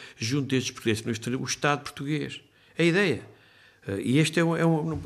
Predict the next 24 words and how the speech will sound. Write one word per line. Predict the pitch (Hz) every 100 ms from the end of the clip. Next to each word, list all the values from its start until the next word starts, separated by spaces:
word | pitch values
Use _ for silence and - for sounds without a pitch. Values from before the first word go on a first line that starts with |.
| -
é | 156
evidente | 147 160 160
que | 160
não | 156
é |
só | 147 156
o | 139
Centro | - 131
Nacional | 131 123 131
de | 117
Pensões. | 127 - 151
Repare, | 131 110 90 80 - - - - -
nós | 175 180 - 139
chamámos | - 139 113 107
a | 131
atenção | 120 107 104
para | 90 110
esta | 107 101
matéria | 98 - 123 120 113 113 - -
n-, | - 104 107
na | 113
área | 123 117
da | 104
tutela, | 98 - - 76 67